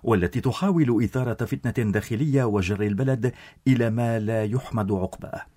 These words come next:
وفيما تواصل الدولة المضي قدما في قرارها الشرعي وفي انتظار خطة الجيش للبدء بالخطوات التنفيذية على الأرض، تواصل إيران التدخل السافر في الشأن اللبناني والتحريض على قرارات الحكومة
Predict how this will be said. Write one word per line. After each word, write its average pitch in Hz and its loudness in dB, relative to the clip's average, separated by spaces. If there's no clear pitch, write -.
وفيما 151 6
تواصل 190 4
الدولة 127 4
المضي 131 4
قدما 139 2
في 131 -2
قرارها 131 0
الشرعي 127 0
وفي 120 0
انتظار 117 2
خطة 127 -2
الجيش 127 0
للبدء 113 0
بالخطوات 123 0
التنفيذية 123 0
على 120 2
الأرض، 120 -2
تواصل 170 6
إيران 135 4
التدخل 110 0
السافر 180 0
في - -2
الشأن 110 -2
اللبناني 107 2
والتحريض 113 0
على 107 2
قرارات 113 0
الحكومة 139 2